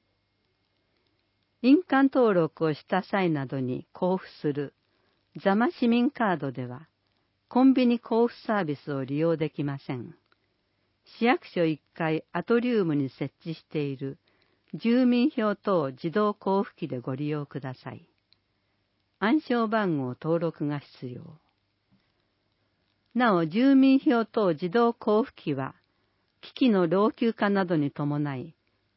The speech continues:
平成三十一年三月三十一日をもっ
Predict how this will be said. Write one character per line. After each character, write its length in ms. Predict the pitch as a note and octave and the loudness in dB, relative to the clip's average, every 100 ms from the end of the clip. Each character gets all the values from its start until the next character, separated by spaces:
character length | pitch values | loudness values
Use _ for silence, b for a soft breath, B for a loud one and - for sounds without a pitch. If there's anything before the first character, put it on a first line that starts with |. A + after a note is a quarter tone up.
| - | 0
平 200 | C4 E4+ | 2 4
成 280 | C4 B3 | 2 2
三 320 | B3 B3 A3+ E3+ | 2 0 0 0
十 140 | E3 | 0
一 260 | D#3 - F#3+ | -2 -4 -2
年 260 | D#3+ C#3 | -2 -4
三 340 | - B3 B3 F#3+ | -6 -4 -2 -2
月 200 | D#3+ - - | -4 -8 -4
三 240 | A3 G3 | -2 -2
十 140 | E3 | -2
一 260 | D3+ D3 G3+ | -6 -4 -2
日 300 | G3+ - G3+ | -2 -2 -2
を 100 | D#3+ | -2
も 140 | C#3 | -2
っ 60 | C#3 | -6